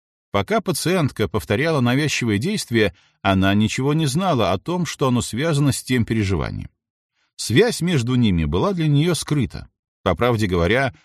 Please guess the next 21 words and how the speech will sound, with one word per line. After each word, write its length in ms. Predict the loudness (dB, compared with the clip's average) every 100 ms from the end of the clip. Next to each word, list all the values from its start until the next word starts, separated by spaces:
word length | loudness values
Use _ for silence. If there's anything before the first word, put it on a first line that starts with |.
| _
она 220 | -2 0
должна 380 | 0 0 0 0
была 180 | 0 -2
ответить, 600 | -2 -4 -4 -4 -6 -8
что 280 | -12 -4 0
не 120 | 2
знает, 640 | 2 2 2 0 -2 -4 _
в 80 | -10
силу 280 | -4 -2 0
каких 400 | -2 -2 -4 -4
побуждений 800 | -4 -2 -2 0 0 0 -2 -4 _ -4
она 320 | 0 2 2
это 140 | -2
делает. 480 | -4 -6 -8 -14 _ _ _ _ _ _ _ _ _ -6
Затем, 680 | 0 2 0 0 0 0
под 160 | -2 -4
влиянием 520 | -2 0 2 2 2
лечения, 580 | 0 -2 -2 0 0 0
вдруг 340 | 0 -2 -6
случилось 520 | -4 -4 -2 0 0 -2
так, 300 | -4 -4